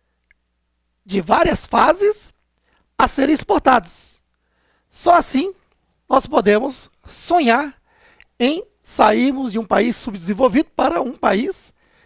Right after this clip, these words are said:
desenvolvido. O que é coisa possível, desde que transformações, reformas aconteçam. Então nós fizemos uma reforma que é trabalhista.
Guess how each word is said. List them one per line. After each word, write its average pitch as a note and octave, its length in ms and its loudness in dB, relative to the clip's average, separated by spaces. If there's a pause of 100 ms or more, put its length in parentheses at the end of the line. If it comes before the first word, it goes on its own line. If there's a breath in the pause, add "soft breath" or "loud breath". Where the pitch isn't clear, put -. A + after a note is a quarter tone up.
(220)
desenvolvido. G3+ 720 0 (2000)
O G3 100 -8
que G3 200 -4
é G#3 60 0
coisa G3 300 -2
possível, F4+ 840 0 (600 soft breath)
desde G3 360 2
que C4 80 -4
transformações, A3 1080 -4 (200)
reformas D4 800 0 (180)
aconteçam. G3+ 600 -2 (540)
Então - 180 -4
nós G4 160 0
fizemos F4+ 360 0
uma G#4 180 0
reforma C#4+ 440 0
que - 80 -8
é D#4 60 -4
trabalhista. - 560 0